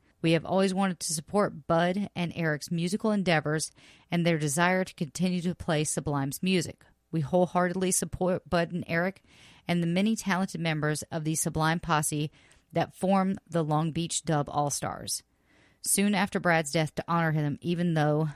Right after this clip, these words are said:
their original recordings, live performances, and Sublime music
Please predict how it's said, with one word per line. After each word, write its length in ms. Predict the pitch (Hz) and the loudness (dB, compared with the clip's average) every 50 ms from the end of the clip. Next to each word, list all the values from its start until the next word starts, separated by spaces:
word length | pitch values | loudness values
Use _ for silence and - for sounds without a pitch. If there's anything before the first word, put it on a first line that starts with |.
| - - - | -10 -14 -8
their 240 | 165 156 160 156 - | -2 0 2 2 2
original 460 | - 160 143 160 185 175 208 226 226 | 0 0 2 2 2 2 4 2 2
recordings, 560 | 185 190 - - - 175 165 165 165 151 - 151 | 2 -2 -4 0 0 0 2 2 0 -2 -2 -2
live 220 | 156 165 165 - | 0 0 -2 -2
performances, 640 | - 151 - 175 165 151 151 147 - 160 147 147 - | -8 -6 -4 -2 -2 -2 -2 -4 -4 -4 -6 -6 -6
and 160 | - 160 156 | -6 -4 -4
Sublime 460 | - - 156 - 156 156 151 151 151 160 | -2 -4 -4 -2 -2 -2 0 0 -2 0
music 440 | 175 208 226 202 156 170 - - | 0 2 2 2 2 0 -2 -4